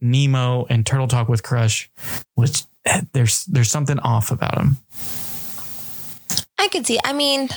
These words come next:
Speaker 2: I agree with what you're saying. I think it, it, there's a give and take there. I mean, with anything. So, I mean, are you saying that it wasn't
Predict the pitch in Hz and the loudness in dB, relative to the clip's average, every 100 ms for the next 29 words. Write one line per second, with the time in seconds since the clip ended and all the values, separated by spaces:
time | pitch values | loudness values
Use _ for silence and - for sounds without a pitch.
0 | - - 359 262 233 208 202 190 185 185 | -12 -4 -2 0 0 0 0 0 0 2
1 | 175 180 202 214 208 240 233 220 - - | 0 0 0 -2 -2 0 0 -2 -4 -4
2 | - - - - - - - - - - | -6 -12 -8 -8 -8 -4 -2 -2 -8 -10
3 | - - - 196 285 294 349 330 226 208 | -12 -8 -2 0 0 0 0 0 0 0
4 | 170 180 185 190 - 139 - 196 - _ | 0 2 0 -2 -2 0 2 0 -4 _
5 | 196 214 202 180 175 180 185 185 160 160 | -2 0 0 0 0 0 0 0 0 2
6 | 185 - - - - _ 220 208 196 196 | 0 -2 -16 -14 -14 _ -2 0 0 0
7 | 190 190 196 _ - - - - - - | 0 -2 -4 _ -14 -12 -10 -12 -14 -18
8 | _ 214 208 196 196 190 196 185 165 160 | _ -2 0 2 2 2 2 2 0 0
9 | 131 151 175 202 | 0 0 0 -2